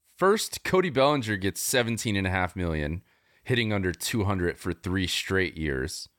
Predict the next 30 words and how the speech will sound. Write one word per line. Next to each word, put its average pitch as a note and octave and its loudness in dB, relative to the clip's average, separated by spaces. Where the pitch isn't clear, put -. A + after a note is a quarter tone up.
Uh, C2+ -2
spelled F#2+ -2
straight - -2
wrong, A1+ -8
by G1+ -8
the G#1 -10
way. - -10
What - -16
that's - -8
about. - -12
Now, A#2+ 4
Joey A2+ 2
Gallo, G2 4
who G#2+ -2
was G2 0
almost A2+ 0
out G#2 4
of F#2 -4
baseball E2 0
and F2+ -2
strikes - 0
out F2 2
ninety E2+ -2
percent F2+ -4
of E2 0
the D#2 -2
time, D#2+ -2
gets D#2 -4
eleven D2+ 0
million. B2+ 0